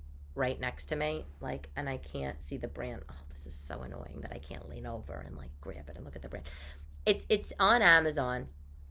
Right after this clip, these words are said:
If you type in leopard iPad pillow, it'll come up, and I think it's called Flippy. Uh, it's just this, like, triangle kind of,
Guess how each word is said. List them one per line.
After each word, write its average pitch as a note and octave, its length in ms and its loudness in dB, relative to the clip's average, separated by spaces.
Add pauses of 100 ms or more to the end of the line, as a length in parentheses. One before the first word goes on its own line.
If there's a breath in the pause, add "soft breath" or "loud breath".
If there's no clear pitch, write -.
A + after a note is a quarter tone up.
(180)
If D#3 160 2
you D#3 100 2
type E3+ 380 6
in C3 260 0 (100)
leopard C#3+ 580 4 (360)
iPad B2+ 640 2 (400)
pillow, - 460 -2 (360)
it'll C3 200 2
come B2+ 200 -2
up, A2+ 220 -4
and C#3+ 100 4
I C#3+ 80 4
think D#3+ 200 0
it's D#3+ 120 -2
called B2 260 2
Flippy. - 460 -4 (460 loud breath)
Uh, G3+ 240 12
it's A#3 200 10
just - 280 6
this, A3+ 200 6
like, F3 320 8
triangle G3 1000 8
kind E3 340 2
of, D#3 260 8